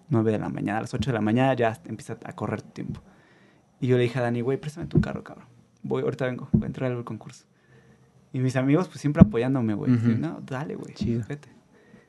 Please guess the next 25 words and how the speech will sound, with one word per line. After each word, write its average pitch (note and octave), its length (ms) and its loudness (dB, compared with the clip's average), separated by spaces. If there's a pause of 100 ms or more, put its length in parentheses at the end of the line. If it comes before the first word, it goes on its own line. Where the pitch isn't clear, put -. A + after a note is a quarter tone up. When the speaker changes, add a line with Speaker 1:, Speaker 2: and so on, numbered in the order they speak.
(320)
Speaker 1:
Y - 40 -20
ya - 140 -20
que A2 120 -4
me A2 60 2
voy, A#2+ 220 -2
güey. A#2+ 280 -8 (180)
No D3+ 180 4
mames, E3+ 280 6
güey, C#3 120 -4
estaba, D3+ 580 2 (340)
terminé C#3 320 8
neta. F#3 380 8 (920)
O D3+ 60 8
sea, D3+ 80 12
sí D3 140 0
fue E3+ 100 4
muy D3 120 6
pesado, A2+ 340 2
güey. G2 160 -6 (340)
O C3 40 -12
sea, A2 260 0
no, G#2 340 2
no B2 80 0
está A2+ 180 2
chido. A2+ 260 0